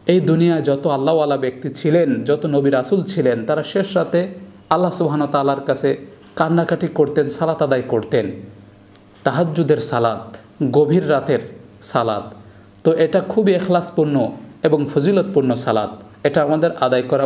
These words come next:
উচিত। তবে কেউ যদি কোনো কারণে আদায় করতে না পারে, মাঝে মাঝে আদায় কর, তাতে কোনো অসুবিধা হবে না। আবার অনেকে প্রশ্ন করে থাকেন মহিলারা যে তাহাজ্জুদের সালাত একা একা আদায় করলে নাকি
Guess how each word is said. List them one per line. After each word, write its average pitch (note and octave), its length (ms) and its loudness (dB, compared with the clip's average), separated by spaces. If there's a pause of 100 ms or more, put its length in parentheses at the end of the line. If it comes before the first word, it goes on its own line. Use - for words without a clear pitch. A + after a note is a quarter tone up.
(100)
উচিত। G3 220 0 (540)
তবে D3+ 180 4 (100)
কেউ F3 120 2 (120)
যদি F3+ 160 2 (120)
কোনো E3 140 0 (100)
কারণে D3+ 220 0
আদায় C3 300 0
করতে E3 240 -2
না G3 160 2
পারে, G3 240 0 (400)
মাঝে D#3+ 440 2
মাঝে D3 180 0
আদায় C3+ 300 0
কর, G#3 100 -2 (100)
তাতে E3 180 -2
কোনো B2+ 280 -4
অসুবিধা B2 360 0 (140)
হবে A#2 240 2
না। A2 140 0 (1500)
আবার D3+ 300 2
অনেকে D#3 260 0 (120)
প্রশ্ন D#3 220 -2 (100)
করে D3 200 2
থাকেন C#3+ 300 -2
মহিলারা C#3 400 2 (720)
যে E3 100 4
তাহাজ্জুদের E3 560 0
সালাত D#3 240 0 (220)
একা D3+ 200 0
একা D3+ 140 -2
আদায় C#3+ 260 0
করলে D3 200 2 (120)
নাকি C#3 260 -2